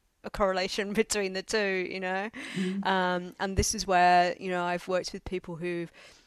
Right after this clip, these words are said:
Speaker 1: been to traditional therapists or G Ps, and they're just given some massive plug-in <laughs> device and said, "Just go home and keep plugging away,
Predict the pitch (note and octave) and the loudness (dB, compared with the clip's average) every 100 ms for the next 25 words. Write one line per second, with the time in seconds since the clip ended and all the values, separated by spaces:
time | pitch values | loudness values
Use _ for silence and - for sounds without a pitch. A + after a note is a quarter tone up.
0 | - F#3 A#3+ A#3+ - G3+ F#3+ F#3 - F3 | -10 -2 -2 0 0 2 4 2 0 -6
1 | E3+ F#3+ F3 - B3+ A#3+ - A3 G#3+ - | -6 -6 -4 0 0 -2 -2 -2 -2 -4
2 | F3 F3 E3+ - F#3+ - B3 A#3+ A3+ G#3+ | -2 -2 -4 -6 -8 -8 -6 -6 -4 -8
3 | G#3+ - - - _ _ - G3 G#3 G#3 | -10 -12 -16 -20 _ _ -2 0 2 2
4 | G3+ G3 - - F3+ F3+ F#3 G3 F3 F#3 | 2 -4 -4 -2 -2 0 -4 -6 -8 -14
5 | - _ B3+ F#3+ F3+ E3+ F3 F3 E3+ - | -20 _ -10 -8 -8 -10 -8 -6 -6 -6
6 | E3+ E3+ - - F3+ F3+ F3 F3 E3 F3 | -6 -8 -12 -4 -4 -2 -6 -6 -2 4
7 | C4 B3 B3 - A#3+ C4 - G3+ F#3+ D4+ | 4 4 2 0 0 -2 -2 -4 -2 -2
8 | - - _ - A#3+ C4 C4 C#4+ C4 A3+ | -2 -6 _ 4 6 10 10 8 6 2
9 | - D#4+ - - C#4+ E4 A#3+ A3 C#4+ D4 | 0 -2 -2 4 6 6 6 10 10 10